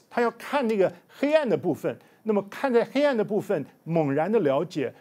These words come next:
所谓的黑暗不见得是一片黢黑。所谓的黑暗很可能是我们的视觉神经在运作的时候，那么各种样的 function，各种样的机制所形成的一个传讯的一个，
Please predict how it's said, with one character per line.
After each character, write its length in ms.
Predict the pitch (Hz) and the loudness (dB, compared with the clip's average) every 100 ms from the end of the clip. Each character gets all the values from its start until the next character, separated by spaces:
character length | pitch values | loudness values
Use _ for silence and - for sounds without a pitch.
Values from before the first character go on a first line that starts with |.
| _ | _
所 300 | - - 170 | -16 0 2
谓 140 | 185 254 | 2 0
的 120 | 190 | 0
黑 200 | - 202 | 2 0
暗 220 | 196 135 - _ | 0 -4 -8 _
不 120 | - 208 | -6 -4
见 340 | 208 294 202 | 0 0 2
得 100 | 139 | -2
是 180 | 131 156 | -4 -6
一 160 | 135 156 | -6 -6
片 300 | 156 185 123 | -2 -2 -4
黢 320 | - - 147 | -6 0 0
黑。 320 | - 139 139 - _ _ | 2 0 -2 -10 _ _
所 240 | - 185 | -4 0
谓 100 | 214 | 0
的 100 | 262 214 | 0 0
黑 200 | 233 233 | 0 0
暗 200 | 180 151 - | -2 -6 -14
很 300 | - 185 269 | -4 -2 -2
可 180 | - 220 | -2 -2
能 140 | 165 | -2
是 160 | 175 233 | -4 -2
我 180 | 170 131 | 0 0
们 160 | 151 | 2
的 120 | 190 | 2
视 280 | 170 - 302 | 0 -2 -2
觉 160 | 170 170 | -2 -2
神 280 | - 156 180 | -2 -4 -4
经 260 | 214 220 214 - | -2 -4 -6 -6
在 180 | 220 190 | -2 0
运 360 | 220 285 269 | 0 -2 -2
作 180 | - 226 | 0 0
的 80 | 160 | 0
时 160 | - 156 | -2 -2
候， 280 | 190 143 - - | 0 -2 -2 -6
那 80 | 202 | -4
么 100 | 202 202 | -4 -2
各 240 | 349 320 | 0 0
种 260 | - 156 147 | 0 -2 0
样 200 | 208 175 | 0 0
的 80 | |
function， 460 | 165 196 208 202 123 - | -2 -2 -2 -6 -8 -8
各 140 | - 277 | -4 -2
种 120 | 180 | -2
样 80 | 170 | -2
的 80 | 170 | -6
机 260 | - 254 | -4 -6
制 300 | 226 214 131 - _ | -4 -4 -4 -6 _
所 200 | - 143 | 0 0
形 380 | 117 - 156 220 | 0 -2 -2 -2
成 180 | 156 170 | -4 0
的 200 | 190 - - | 0 -2 -8
一 100 | 196 | -4
个 80 | 165 | -4
传 300 | - - 135 | -2 -4 -4
讯 300 | 208 330 262 | -2 -2 0
的 200 | - - - | -2 -4 -6
一 100 | 165 | -2
个， 180 | 190 | 0